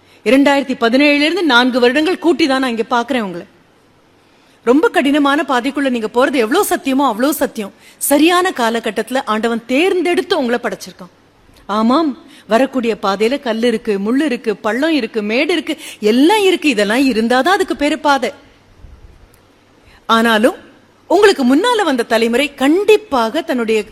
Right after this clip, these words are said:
க-, விரல் நுனிகள்ல ரத்தம் கசிய கசிய குமிஞ்சு எடுத்திருக்காங்க. When the chairman made a beautiful mention, நீங்கெல்லாம் வருவீங்கன்னு எதிர்பார்த்து எல்லாவற்றையும் தயார் நிலையில் நாங்க கொண்டு வந்து வச்சிருக்கோம். ஒரு கடைக்குள்ள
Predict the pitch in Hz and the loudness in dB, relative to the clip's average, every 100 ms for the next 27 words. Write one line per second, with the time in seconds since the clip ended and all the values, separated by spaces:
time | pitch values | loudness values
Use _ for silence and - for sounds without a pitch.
0 | - 240 226 262 370 302 233 240 233 247 | -6 -2 0 0 2 0 0 0 -2 -2
1 | 285 - 269 269 226 254 226 220 - 233 | -4 -2 -4 -4 -4 -2 -2 -4 -6 -8
2 | 254 - - - 254 254 254 202 302 302 | -8 -14 -10 0 2 2 0 -2 -6 -6
3 | 247 180 - _ _ _ _ _ _ _ | -8 -10 -18 _ _ _ _ _ _ _
4 | _ _ _ _ 208 233 240 240 254 302 | _ _ _ _ -2 -2 0 0 0 0
5 | 359 247 226 175 226 311 349 359 254 220 | 0 0 -2 -2 -2 -2 -2 -2 -2 -4
6 | 262 370 - - _ _ _ _ _ - | -6 -6 -10 -14 _ _ _ _ _ -6
7 | 214 254 240 240 339 269 233 311 381 339 | 0 2 2 2 0 2 2 4 2 2
8 | 359 294 214 302 277 277 277 302 196 220 | 0 0 0 0 0 0 0 -4 0 0
9 | 285 381 392 381 262 392 403 311 254 277 | 4 4 4 2 -2 -2 -2 0 0 0
10 | 269 254 277 269 220 214 214 226 214 - | 0 -2 -2 -2 -4 -6 -4 -4 -4 -6
11 | 196 190 - _ _ _ _ _ _ _ | -16 -20 -20 _ _ _ _ _ _ _
12 | _ 202 214 220 285 403 | _ -6 -2 -2 0 0